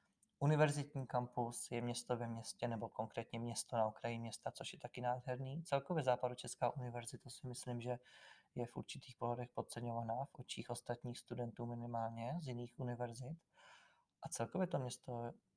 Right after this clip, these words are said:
je trošku, jako bych řekl, i jiný než ostatní města v republice. Já to nechci k ničemu přisuzovat,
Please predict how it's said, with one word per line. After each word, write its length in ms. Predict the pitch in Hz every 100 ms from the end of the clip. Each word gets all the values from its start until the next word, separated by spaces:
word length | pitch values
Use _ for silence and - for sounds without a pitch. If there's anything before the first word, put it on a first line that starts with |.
| _ _ _ _ _ _
je 440 | 139 120 117 120 - - - _ _ _
trošku, 320 | 135 - -
jako 220 | 202 202
bych 180 | 202 196
řekl, 220 | 190 - 202
i 60 |
jiný 260 | 185 175 190
než 140 | 175
ostatní 380 | 160 - 165 170
města 260 | 165 165 160
v 40 |
republice. 600 | 156 147 175 151 - 113 - - - -
Já 60 |
to 80 | 123
nechci 280 | 139 139 151
k 40 | 143
ničemu 280 | 147 151
přisuzovat, 600 | 147 139 - 175 151 117